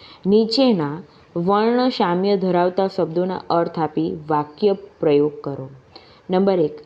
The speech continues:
ચોમાસું એક નામ છે ચાર માસનું. ચોમાસું એ વિશેષણમાં હોય તો ચોમાસામાં થતું. એનું વાક્ય છે કે ચોમાસું ચાર માસનું ગણાય છે,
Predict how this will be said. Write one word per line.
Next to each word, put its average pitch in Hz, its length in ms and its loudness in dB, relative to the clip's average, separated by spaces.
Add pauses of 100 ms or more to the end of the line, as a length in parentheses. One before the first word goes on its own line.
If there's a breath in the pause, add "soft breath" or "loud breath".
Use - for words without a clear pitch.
(320 soft breath)
ચોમાસું 220 720 2
એક 175 180 -2
નામ 185 280 0
છે 202 300 -2
ચાર 151 480 0
માસનું. 139 540 -8 (1120 soft breath)
ચોમાસું 208 800 2 (300)
એ 170 140 4
વિશેષણમાં 202 840 2
હોય 147 220 0
તો 196 160 0
ચોમાસામાં 175 760 -2
થતું. 147 520 -6 (460 loud breath)
એનું 247 160 4
વાક્ય 220 320 2
છે 220 140 2
કે 240 160 2
ચોમાસું 226 760 2
ચાર 202 380 2
માસનું 208 520 0
ગણાય 151 280 0
છે, 175 340 -6